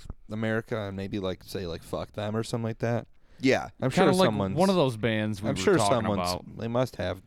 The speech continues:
Speaker 1: done that
Speaker 2: Yeah, I
Speaker 1: before.
Speaker 2: think there's a certain gentleman who sounds like Shrek who sang a song like
Speaker 1: <laughs>
Speaker 2: that all over the U S A.
Speaker 1: "Get out of my swamp."
Speaker 2: And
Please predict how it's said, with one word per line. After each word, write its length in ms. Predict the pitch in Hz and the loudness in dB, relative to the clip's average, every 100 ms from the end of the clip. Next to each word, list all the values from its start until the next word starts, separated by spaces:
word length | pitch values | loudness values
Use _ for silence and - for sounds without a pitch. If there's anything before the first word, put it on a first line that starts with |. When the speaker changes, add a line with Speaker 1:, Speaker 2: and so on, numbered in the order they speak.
| - | -6
Speaker 1:
done 220 | 98 92 | -6 -4
that 100 | 107 | 0
Speaker 2:
Yeah, 160 | 110 104 | 2 2
I 60 | |
Speaker 1:
before. 60 | 104 139 110 | 2 -2 -2
Speaker 2:
think 160 | - | -4
there's 240 | 107 113 95 | -2 -2 -2
a 80 | 98 | -4
certain 400 | - 107 92 92 | -2 -2 -2 -2
gentleman 460 | 98 101 98 95 | 0 0 0 -2
who 180 | 92 92 - | -2 -4 -6
sounds 360 | - 98 92 | -4 -2 0
like 140 | 92 85 | -2 -4
Shrek 420 | - 95 82 - - | -2 -2 -2 -6 -12
who 280 | 95 92 87 - | -8 -6 -6 -8
sang 400 | - - 98 90 | -14 -8 -6 -4
a 60 | 87 | -6
song 400 | - 95 92 87 | -4 -4 -4 -6
like 200 | 92 92 | -8 -6
Speaker 1:
<laughs> 0 | |
Speaker 2:
that 360 | 90 87 - 214 - - - | -6 -4 -4 -4 -6 -14 0
all 240 | 120 143 | 4 6
over 200 | 156 143 | 6 4
the 120 | 117 | 2
U 180 | 110 101 | 2 4
S 100 | 95 | 4
A. 60 | 151 | 4
Speaker 1:
"Get 100 | 92 | 4
out 140 | - 92 | 2 0
of 60 | |
my 120 | 180 | -2
swamp." 520 | 165 196 196 196 190 - - - - - - - - - - _ - | -2 0 0 0 -4 -10 -12 -14 -20 -20 -20 -6 -2 -2 -4 _ -2
Speaker 2:
And 160 | 143 | 0